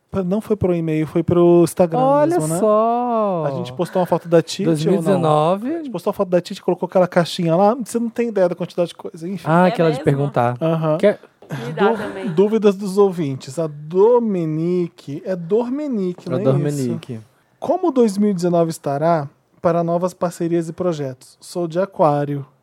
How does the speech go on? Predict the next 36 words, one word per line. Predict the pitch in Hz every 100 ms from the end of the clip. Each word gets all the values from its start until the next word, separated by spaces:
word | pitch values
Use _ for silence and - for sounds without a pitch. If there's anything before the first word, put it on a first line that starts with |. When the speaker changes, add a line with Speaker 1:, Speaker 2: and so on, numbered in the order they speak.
| _
Speaker 1:
A | 202
gente | -
meio | 240 233
que | -
falou, | 220 175 170 165
né? | 143
Speaker 2:
A |
gente | 143 135 120
é. | 135 120
Speaker 1:
De | 113
Aquário. | 113 156 147 151 151 _ 262 -
Speaker 3:
Então, | 339 - 226 196 196 196 202 151
é, | 208 269 254 247 - _ _ _
tem | 403 453
que |
ter | 466 415
certeza | - - - 330 294 311
ali | 262 226 214 240
se | 285 - 214
é |
alguém | 202 208 208 214
que | -
vai | 240 208 214
te | -
ajudar | 233 220 196 170 175 202 196
e |
tal, | 190 214 214
porque | - 226
o |
Aquário | 220 240 269
tá | - 254
num, | 294 269 208
vai | 233
tá | 277 277
num | 262
ano | 254 247 269